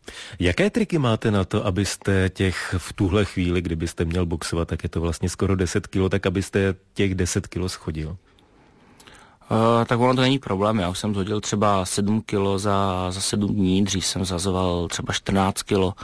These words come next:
Speaker 1: Počkejte,
Speaker 2: za,
Speaker 1: říkáte,
Speaker 2: za pět
Speaker 1: není
Speaker 2: týdnů,
Speaker 1: problém.
Speaker 2: ale
Speaker 1: Mnohé
Speaker 2: už jsem
Speaker 1: naše
Speaker 2: starší,
Speaker 1: posluchačky
Speaker 2: už
Speaker 1: by
Speaker 2: to
Speaker 1: asi
Speaker 2: jde
Speaker 1: nes-,
Speaker 2: hůř.
Speaker 1: nesouhlasily.
Speaker 2: Eh, jedna věc a druhá věc, eh, vypra-,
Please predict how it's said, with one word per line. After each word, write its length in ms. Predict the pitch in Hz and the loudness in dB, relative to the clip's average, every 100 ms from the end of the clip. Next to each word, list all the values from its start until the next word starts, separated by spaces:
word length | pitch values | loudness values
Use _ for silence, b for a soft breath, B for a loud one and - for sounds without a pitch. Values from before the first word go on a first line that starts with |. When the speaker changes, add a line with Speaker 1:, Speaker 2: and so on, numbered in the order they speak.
| B B | B B
Speaker 1:
Počkejte, 420 | - 87 107 110 104 | -4 0 2 2 2
Speaker 2:
za, 40 | |
Speaker 1:
říkáte, 220 | 92 104 | 2 2
Speaker 2:
za 40 | 101 | 2
pět 140 | 113 | 2
Speaker 1:
není 180 | 101 98 | 2 2
Speaker 2:
týdnů, 120 | 98 | 2
Speaker 1:
problém. 400 | 104 98 107 110 | 2 2 2 2
Speaker 2:
ale 240 | 95 98 101 | 2 0 0
Speaker 1:
Mnohé 200 | 101 107 | 2 4
Speaker 2:
už 60 | |
jsem 80 | 127 | 4
Speaker 1:
naše 180 | 127 131 | 2 2
Speaker 2:
starší, 100 | 110 | 0
Speaker 1:
posluchačky 400 | - 127 123 - | 0 2 0 0
Speaker 2:
už 60 | 135 | 2
Speaker 1:
by 60 | |
Speaker 2:
to 40 | 123 | 2
Speaker 1:
asi 180 | 117 | 4
Speaker 2:
jde 80 | 120 | 4
Speaker 1:
nes-, 180 | 104 107 | 4 2
Speaker 2:
hůř. 120 | 143 | 0
Speaker 1:
nesouhlasily. 800 | 110 104 180 180 - 98 90 90 | 0 0 2 2 0 0 0 0
Speaker 2:
Eh, 300 | 101 104 101 | 0 0 2
jedna 220 | 101 107 104 | 0 0 2
věc 280 | 107 107 | 2 0
a 60 | 107 | 0
druhá 320 | 101 101 101 | 2 4 4
věc, 460 | 110 107 - - 104 | 4 0 -2 -6 -2
eh, 480 | 104 110 110 110 113 | 0 0 0 0 2
vypra-, 480 | 107 - 110 101 | 0 2 0 0